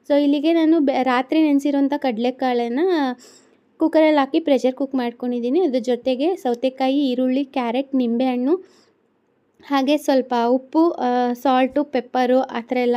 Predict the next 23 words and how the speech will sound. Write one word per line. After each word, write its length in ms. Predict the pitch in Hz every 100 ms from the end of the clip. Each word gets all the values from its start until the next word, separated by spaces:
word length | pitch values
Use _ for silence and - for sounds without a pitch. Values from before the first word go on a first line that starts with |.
| 240
ಅಂದರೆ 300 | 240 240 240
ಸ್ವಲ್ಪ 300 | 240 240 240 233 233 - - - -
ಚಾಟ್ 300 | 294 254 254
ಮಸಾಲ 360 | 254 247 233 233
ಇದೆಲ್ಲ 340 | 233 233 233
ಹಾಕ್ಬಿಟ್ಟು 440 | 233 220 - 262 285
ಮಿಕ್ಸ್ 280 | - -
ಮಾಡ್ಕೊತಾ 380 | 240 220 240 233
ಇದ್ದೀನಿ 260 | 240 226 226
ಅಷ್ಟೇ. 300 | 220 - 233
So 360 | 240 277 277 254
ಇದಕ್ಕೆ 180 | 233
ನೀವು 160 | 254 240
ಟೊಮೆಟೊ 400 | 247 233 233 254
ಹಾಕ್ಕೋಬೋದು. 480 | 247 233 220 233 285
ನಮ್ಮ 180 | 269 240
ಮನೆಯವ್ರು 300 | 233 247 247
ಟೊಮೆಟೊ 340 | 220 220 240
ಇಷ್ಟಪಡಲ್ಲ 640 | 240 - 233 233 220 220 233
ಸಲಾಡಲ್ಲಿ, 640 | 233 220 214 226 220 262
so 160 | 320 262
ಅದಕ್ಕೆ 280 | 220 220 247
ನಾನು 300 | 233 226 330